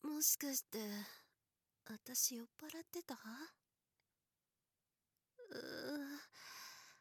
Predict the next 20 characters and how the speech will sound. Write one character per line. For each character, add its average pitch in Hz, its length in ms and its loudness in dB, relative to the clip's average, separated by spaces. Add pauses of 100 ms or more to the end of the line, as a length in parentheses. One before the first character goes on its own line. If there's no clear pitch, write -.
(280)
介 262 340 -2
抱 240 200 4
し - 100 10
て 208 120 -2
く - 80 -4
れ 226 140 2
た 233 160 -2
ん 233 80 -6
だ 202 100 -2
な。 202 100 -8 (1600)
ご 226 140 -8
め 208 220 -6
ん 226 120 -10
な。 240 80 -10 (2500)
う、 214 40 8 (560)
う 165 220 2
え。 - 60 -4 (1600)
な 151 200 4
ん 208 80 2
だ、 - 80 6